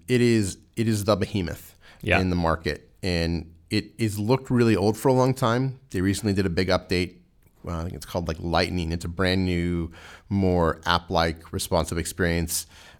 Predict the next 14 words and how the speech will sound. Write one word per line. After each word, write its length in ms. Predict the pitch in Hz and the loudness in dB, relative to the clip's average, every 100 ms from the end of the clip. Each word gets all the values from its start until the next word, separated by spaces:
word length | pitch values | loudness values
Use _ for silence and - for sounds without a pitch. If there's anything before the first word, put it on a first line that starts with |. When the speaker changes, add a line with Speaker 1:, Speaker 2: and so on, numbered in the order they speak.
| - | -2
Speaker 1:
Um, 180 | 90 95 | 2 2
it's 200 | 78 117 | 0 0
really 180 | 135 | 2
good 160 | 120 113 | 2 2
so 140 | 131 | 2
far. 460 | 110 120 107 107 110 - - | 2 4 4 4 0 -6 -8
Um, 220 | 87 87 | -4 -2
it's 180 | 87 - | -2 0
made 340 | 104 98 95 - | 2 2 2 0
our 120 | 87 | 0
life 180 | 78 - | 0 -2
faster. 640 | - 110 107 - 104 95 | 2 4 2 -2 0 0
It 200 | - 90 | -2 -6
feels 760 | - - - 110 104 98 87 | -12 -10 0 2 4 2 -2